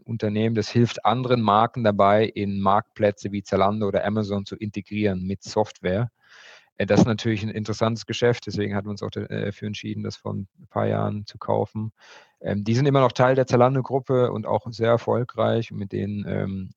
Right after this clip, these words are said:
äh, bauen wir jetzt auch einen neueren, äh, neu-, neueren Teil der Strategie,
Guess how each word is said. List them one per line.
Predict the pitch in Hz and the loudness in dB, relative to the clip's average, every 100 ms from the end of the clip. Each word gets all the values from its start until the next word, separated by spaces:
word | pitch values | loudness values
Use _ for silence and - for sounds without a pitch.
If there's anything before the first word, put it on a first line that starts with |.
| - | -16
äh, | 98 98 92 _ _ _ _ | -12 -10 -12 _ _ _ _
bauen | - 101 101 | -8 -6 -4
wir | |
jetzt | 95 - | -6 -6
auch | |
einen | 101 101 101 101 | -6 -6 -6 -4
neueren, | 104 120 123 117 110 104 | 0 2 2 0 -2 -4
äh, | 98 101 101 92 - | -4 -4 -6 -10 -16
neu-, | - - 110 - 101 | -14 -10 -8 -8 -8
neueren | 107 117 113 107 | -4 -4 -4 -4
Teil | - 104 | 0 2
der | 101 | 2
Strategie, | 98 - 98 98 98 101 | -4 -4 -4 -4 -4 -4